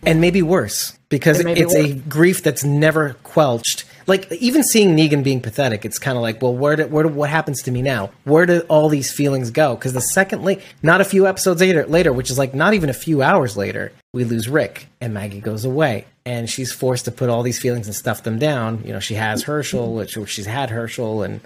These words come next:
Speaker 2: And you never recover from that. I mean, even when, you know, when they finally got rid of the Horde and Daryl asked Carol, you know, "Did you get what you want?"
Speaker 1: Are you talking about, like,
Speaker 2: Mm.
Speaker 1: post-Alpha, p-, the Whispers and the
Speaker 2: Yeah,
Speaker 1: Whisper Horde,
Speaker 2: post-Alpha,
Speaker 1: right?
Speaker 2: I mean, you, you don't.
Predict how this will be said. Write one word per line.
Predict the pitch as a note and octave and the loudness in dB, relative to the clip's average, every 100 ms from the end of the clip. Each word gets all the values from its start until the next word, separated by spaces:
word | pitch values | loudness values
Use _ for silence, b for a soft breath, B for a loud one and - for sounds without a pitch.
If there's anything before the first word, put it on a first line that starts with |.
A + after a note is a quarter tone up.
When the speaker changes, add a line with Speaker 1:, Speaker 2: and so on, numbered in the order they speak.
| _ | _
Speaker 2:
And | C4 B3 | 2 2
you | C#4 | 4
never | C#4 D4+ D4+ | 6 6 4
recover | A3 G3+ G#3 F#3+ F3+ | 2 -2 0 0 -2
from | - E3+ | -4 -6
that. | E3 D#3+ D3+ | -4 -4 -4
I | F3+ | -4
mean, | F3+ F3 E3+ | -6 -6 -8
even | G3+ A#3 | -8 -6
when, | A3 F#3 F3+ _ - | -4 -4 -6 _ -8
you | |
know, | F#3 F3 | -4 -2
when | F3 F3 | -2 -2
they | F3 | -4
finally | - G3+ A3 A#3 F#3 | 0 2 2 0 2
got | E3+ | 2
rid | - F3+ | 4 2
of | F3 | 0
the | F3 | -2
Horde | G#3 A3 A3 D#3 - - - | 0 2 2 2 -2 -8 -6
and | F3 F3 E3+ E3+ E3 - _ | -2 -2 -2 -6 -10 -14 _
Daryl | E3 F#3 G3 G#3 F#3+ F3+ E3 - - | 2 6 8 8 8 4 -2 -12 -4
asked | E3+ E3+ D#3 - | 0 0 -2 -8
Carol, | F#3+ G#3 A#3 E3+ D#3+ D#3 E3 - | -4 -2 2 2 2 -2 -8 -8
you | F3 | -4
know, | E3 E3 | -4 -4
"Did | E3 E3+ | -4 -6
you | E3+ | -4
get | E3+ E3 | -4 -2
what | D#3+ C#3 - | -2 -4 -8
you | |
want?" | C3 D3+ B3 D3 - - - | -8 -8 -8 -10 -12 -12 2
Speaker 1:
Are | |
you | E3+ | 4
talking | F3 E3+ | 6 4
about, | C#3 A#2+ | 2 0
like, | C#3+ | 0
Speaker 2:
Mm. | |
Speaker 1:
post-Alpha, | D#3+ D3+ D3 B2+ A#2+ - G2 - | 2 2 0 -2 -4 -6 -8 -10
p-, | - C#3 | -8 -4
the | C#3 | -2
Whispers | C#3 D3 - C#3 C3+ C3+ B2 | 0 0 0 -2 -2 -2 -2
and | A#2+ | 0
the | |
Speaker 2:
Yeah, | D#3 | 2
Speaker 1:
Whisper | C3+ A#2+ | 2 0
Horde, | G#2 G#2 | 0 2
Speaker 2:
post-Alpha, | A#2 - | 4 4
Speaker 1:
right? | D#3+ | 2
Speaker 2:
I | F3 | 0
mean, | F3+ - - | -4 -10 -14
you, | F#3 - F3+ | -14 -12 -10
you | F#3 - - | -10 -10 -6
don't. | E3 B3 B3+ | 2 4 2